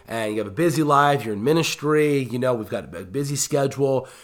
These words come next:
Is it realistic for me to say, to try to exercise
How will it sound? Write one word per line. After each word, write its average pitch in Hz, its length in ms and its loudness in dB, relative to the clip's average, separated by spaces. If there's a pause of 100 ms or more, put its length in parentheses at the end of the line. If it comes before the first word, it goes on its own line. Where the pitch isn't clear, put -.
(500)
Is 233 220 4
it 247 120 2
realistic 170 840 0
for 135 240 -4
me 143 340 -2
to 131 180 -8
say, 123 440 -2 (120)
to 123 100 -12
try 135 160 -4
to 127 100 -6
exercise 120 440 -6